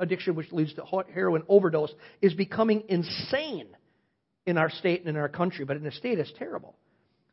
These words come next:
So per year, approximately a thousand people, um, die of drug overdoses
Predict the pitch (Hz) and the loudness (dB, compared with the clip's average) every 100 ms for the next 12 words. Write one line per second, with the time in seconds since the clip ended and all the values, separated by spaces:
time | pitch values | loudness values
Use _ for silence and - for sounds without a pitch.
0 | _ - 226 220 277 320 214 202 214 - | _ 2 2 6 6 6 8 6 6 4
1 | 262 254 - 254 240 240 - - - 240 | 4 2 -2 -6 0 -2 -2 -2 -2 2
2 | 277 302 247 135 135 143 156 _ _ _ | 2 4 2 0 -4 -6 -14 _ _ _
3 | _ - 311 - 143 127 170 - _ _ | _ 6 6 6 0 0 -2 -4 _ _
4 | _ _ _ _ 190 185 180 165 147 139 | _ _ _ _ 4 6 4 0 4 8
5 | 240 226 135 123 143 175 _ _ _ _ | 8 8 4 -2 -6 -10 _ _ _ _
6 | _ _ - 170 156 170 240 214 165 _ | _ _ -10 -10 -8 -4 -4 -2 -6 _
7 | - 165 139 127 123 110 117 104 | 0 0 0 -4 -8 -12 -18 -20